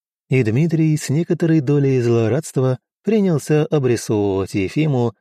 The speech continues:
что в самое ближайшее время Петровича и Сотников может ожидать. Сергей Ильич, в то время как его егеря довольно бурно обсуждали начальственный произвол,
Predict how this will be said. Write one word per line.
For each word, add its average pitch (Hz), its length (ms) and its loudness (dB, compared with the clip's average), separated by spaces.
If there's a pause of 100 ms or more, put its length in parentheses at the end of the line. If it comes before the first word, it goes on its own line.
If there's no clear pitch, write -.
(120)
что 156 280 0
в - 60 -4
самое 135 360 0
ближайшее 120 680 2
время 120 380 0
Петровича 120 640 0
и 113 180 -2
Сотников 104 640 -4 (260)
может 143 480 0
ожидать. 113 560 -4 (1000)
Сергей 139 460 2
Ильич, 151 340 0
в - 100 -14
то 165 140 2
время 160 360 2
как 147 160 -2
его 143 240 0
егеря 135 440 2
довольно 131 460 2
бурно 117 440 0
обсуждали 107 580 -2
начальственный 107 920 -2
произвол, 104 640 0